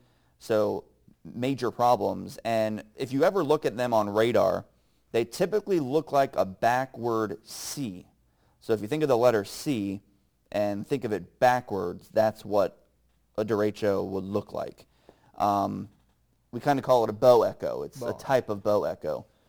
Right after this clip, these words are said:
Speaker 1: When the radar is bowing out like that, that's the term we use, and that's indicative of damaging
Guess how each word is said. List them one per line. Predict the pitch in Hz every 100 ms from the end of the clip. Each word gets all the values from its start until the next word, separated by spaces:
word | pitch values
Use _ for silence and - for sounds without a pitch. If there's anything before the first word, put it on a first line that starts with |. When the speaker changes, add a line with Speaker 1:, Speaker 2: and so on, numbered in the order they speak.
| _ _
Speaker 1:
When | - 101
the | 101
radar | 104 107 101
is | 101
bowing | 98 92 117 117 104
out | 101 104
like | 98 113 117
that, | 120 123
that's | - 98
the | -
term | - 110 104
we | 101
use, | 98 127 127 123
and | 87
that's | 147 -
indicative | 92 98 123 113 104 104 98
of | 95 95
damaging | - 120 113 101 95 98 95